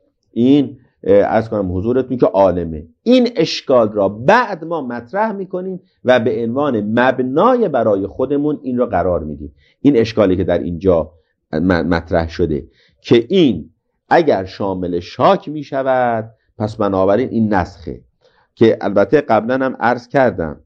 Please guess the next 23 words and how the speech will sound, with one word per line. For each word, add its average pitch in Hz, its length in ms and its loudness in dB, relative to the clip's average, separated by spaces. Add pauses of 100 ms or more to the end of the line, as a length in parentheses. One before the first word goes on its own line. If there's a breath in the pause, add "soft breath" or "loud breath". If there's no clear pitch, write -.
(160)
قبلاً 95 280 0
نسبت 92 320 -2
به 92 60 -4
این 87 120 -4
قضیه 87 720 0 (280 loud breath)
عرض، 92 300 -2 (440)
اشاره‌ای 92 420 2
کردیم، 71 480 -4 (260)
اون 147 100 2
بعداً 120 280 2
هم 110 220 -4 (360 soft breath)
اگر 175 260 4
شامل 101 480 -2
شاک 123 400 -2 (100)
نشود، 156 680 2 (280)
پس 87 240 -8
این 135 160 -2
رفع 139 300 0
می‌خواد 135 220 -8
چی 104 100 -16
چی 113 140 -6
رو 101 60 0
برداره. 78 500 -4